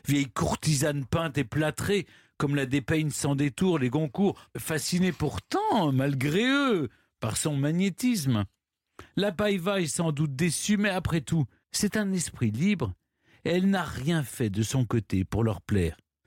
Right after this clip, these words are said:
Et il faut croire que l'amour inconditionnel de son époux lui donnera raison, comme en témoigne cette étrange découverte posthume.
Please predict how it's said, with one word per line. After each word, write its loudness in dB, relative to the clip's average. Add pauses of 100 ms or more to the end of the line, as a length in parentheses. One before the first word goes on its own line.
(300)
Et 2
il 2
faut 0
croire -4
que -4
l'amour 0
inconditionnel 0
de 0
son 2
époux 2 (280)
lui 2
donnera -2
raison, 0
comme -2
en 0
témoigne 0 (340)
cette 0
étrange 0
découverte 0
posthume. 0